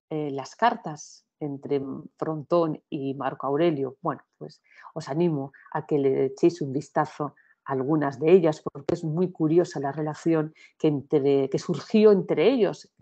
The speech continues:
que empezó cuando a Frontón se le contrató para que se dedi-, se pusiera al frente de la educación del joven Marco Aurelio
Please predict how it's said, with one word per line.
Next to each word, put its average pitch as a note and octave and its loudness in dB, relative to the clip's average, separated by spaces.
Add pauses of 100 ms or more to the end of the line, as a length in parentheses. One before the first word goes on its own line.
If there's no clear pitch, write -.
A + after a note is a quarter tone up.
que - -8
empezó C#3 -4 (280)
cuando E3 2
a C3+ -6
Frontón D#3+ -2 (260)
se - 0
le D3+ 2
contrató D#3 -2
para C#3+ -4
que C#3 0
se - -6
dedi-, C#3 -2 (380)
se D3 -6
pusiera D#3+ -4 (540)
al C#3+ -4
frente D#3 0
de E3 0
la C#3+ 0
educación D#3+ 2
del D3 -4
joven C#3+ -2
Marco C#3+ -4
Aurelio G3 2